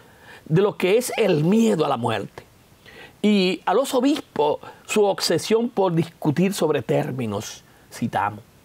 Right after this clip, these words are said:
mezclando la religión cristiana absoluta y simple con supersticiones viejas, sembró Constancio cizaña sin cuento,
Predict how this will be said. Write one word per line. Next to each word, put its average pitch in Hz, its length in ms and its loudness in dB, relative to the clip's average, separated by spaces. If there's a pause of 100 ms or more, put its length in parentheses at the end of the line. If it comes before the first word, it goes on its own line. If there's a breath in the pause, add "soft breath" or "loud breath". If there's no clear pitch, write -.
(400 loud breath)
mezclando 214 720 2
la 180 120 2
religión 170 460 2
cristiana 175 800 -2 (600 loud breath)
absoluta 190 1000 0
y 160 160 2
simple 285 640 -2 (720 loud breath)
con 226 260 2
supersticiones 208 1000 0
viejas, - 760 -2 (680 loud breath)
sembró 240 500 2
Constancio 240 880 0
cizaña 254 720 0
sin 202 260 -2
cuento, 143 560 -2